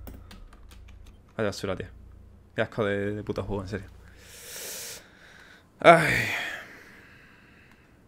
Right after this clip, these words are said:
Venga, va, dos, tres, a ver si ganamos ya, perdemos esto, porque vaya tela. Está poniendo de los nervios esta partida. ¿Cuánto voy? Dos nada más, ¿no? Sí. Pues mira, por mí perdemos ya, ¿eh? Porque es un coñazo tener que seguir jugando así.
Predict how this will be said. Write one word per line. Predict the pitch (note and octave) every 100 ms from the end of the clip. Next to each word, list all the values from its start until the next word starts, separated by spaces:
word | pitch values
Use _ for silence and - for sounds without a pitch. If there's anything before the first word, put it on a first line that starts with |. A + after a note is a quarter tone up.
| - - - - - - - - -
Venga, | A2 A#2 A2+ B2
va, | D3+
dos, | D3 D#3+
tres, | D#3
a | C#3
ver |
si | C#3
ganamos | D#3+ D3+ D3
ya, | D3+
perdemos | C#3+ C3 C3+
esto, | D3+ F3+
porque | F#3+ C#3+
vaya | D#3
tela. | B2+ A2+ A2 - - - - -
Está | - -
poniendo | C#3+ D3
de | D3
los | B2
nervios | C#3+
esta | C#3+
partida. | B2+ A#2+ G#2+
¿Cuánto | C#3+ C3+
voy? | A#2
Dos | C3
nada | B2+ A#2
más, | G2+
¿no? | A#2+
Sí. | E3 - - - - - - - - - - - - - - - - - - - - - - - - - - - - - - -
Pues | C3
mira, |
por | A#2+ C3
mí | F3
perdemos | F3+ D3 C#3+
ya, | A2+ G#2
¿eh? |
Porque | C#3 C#3+ C3+
es |
un | C#3+
coñazo | D3 C3+ C3+ C3+ C3+
tener | B2+ B2+
que |
seguir | B2 B2
jugando | A#2 A2
así. | -